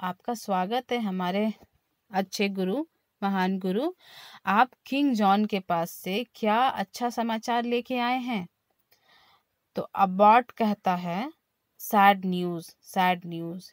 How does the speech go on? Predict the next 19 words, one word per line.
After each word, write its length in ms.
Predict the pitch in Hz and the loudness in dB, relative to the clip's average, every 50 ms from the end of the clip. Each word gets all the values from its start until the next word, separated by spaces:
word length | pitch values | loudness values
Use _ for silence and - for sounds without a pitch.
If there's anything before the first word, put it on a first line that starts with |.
| _ _ | _ _
ये 160 | 196 196 185 185 | -8 -6 -6 -6
बहुत 480 | 185 185 175 180 190 196 202 - - | -6 -8 -6 -2 -2 -4 -4 -4 -6
ही 120 | 233 226 214 | -4 -4 -4
दुखद 400 | 185 196 208 - - 247 226 - | -4 -4 -6 -6 -6 -8 -8 -4
समाचार 600 | - 226 202 196 185 180 - - 180 185 180 180 | -4 -4 -2 -2 -2 -4 -4 -8 -10 -8 -10 -10
है, 100 | 185 185 | -12 -14
बहुत 400 | - 190 - - 233 233 - 214 | -16 -16 -10 -8 -8 -6 -6 -8
ही 60 | 185 | -8
दुखद।" 400 | 185 185 - _ - - - _ _ _ _ _ _ - _ _ - - - - - - _ - | -8 -10 -12 _ -16 -18 -18 _ _ _ _ _ _ -20 _ _ -20 -20 -20 -20 -20 -20 _ -6
उसके 300 | 214 214 - - 226 208 | -6 -6 -2 -2 -2 0
बाद 360 | 196 196 185 196 226 247 - - _ _ - | 0 0 0 0 -2 -2 -4 -8 _ _ -4
अबॉट 440 | 185 190 190 196 190 202 202 - | -4 0 4 6 6 4 4 0
ने 160 | 202 202 214 226 | -4 -4 -4 -4
सारी 400 | - - 226 226 233 247 262 247 | -4 -4 -2 -2 0 -2 -4 -2
कहानी 460 | - 220 208 202 190 196 202 214 214 | -2 -2 0 0 0 0 0 -2 -4
शेपर्ड 500 | - - 196 180 185 - 185 180 190 - | -4 -4 -6 -6 -6 -6 -6 -6 -6 -6
को 160 | _ 247 262 | _ -6 -6
सुना 320 | - - 285 277 277 277 | -6 -6 -4 -2 -2 -2
दी 240 | 262 233 247 262 262 | -2 -2 -4 -6 -8